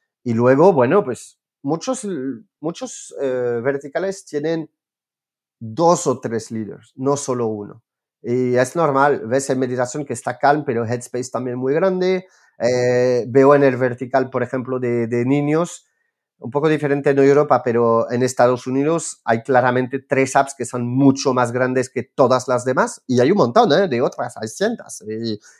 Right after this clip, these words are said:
y hay varias de las segundas que son relativamente grandes, que pueden dar a pagar treinta o cuarenta nóminas sin problema, pero se ve que los líderes hay tres, y de hecho es curioso porque los tres líderes están como muy, muy,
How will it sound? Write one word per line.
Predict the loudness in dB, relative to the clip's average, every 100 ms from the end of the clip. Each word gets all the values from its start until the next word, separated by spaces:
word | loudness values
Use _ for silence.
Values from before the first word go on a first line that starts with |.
| -2
y | 2 4
hay | 4 4
varias | 4 4 0 0
de | 0
las | 2 2 0
segundas | -4 -2 -2 -2
que | -2 -2
son | -2 -2
relativamente | -2 2 2 0 -2 -4 -4
grandes, | 0 2 2 0 -4 _ _ _
que | 2 4 6 4 4 4 2 0 0
pueden | 0 2 4
dar | 6 6
a | 6 4 2 2 4 2 2
pagar | 2 4 2 -2 -10
treinta | -6 0 2
o | 2
cuarenta | 2 0 0
nóminas | -2 -2 -4 -6
sin | -8 -8
problema, | -6 -6 -6 -10 _ _ _
pero | -2 0 0
se | 0
ve | 0 2
que |
los | 0 0 0
líderes | 2 4
hay | 4 2
tres, | 0 0 -2 -8
y | -10 -8 -6
de | -4
hecho | -4 -4
es | -2
curioso | -2 -2 -4 -6
porque | -6 -6
los | -8 -8
tres | -8 -8
líderes | -2 -2 -2
están | -2 -2
como | -4 -4
muy, | -2 -2 -2
muy, | 0 0 0 -2 -2 -4 -6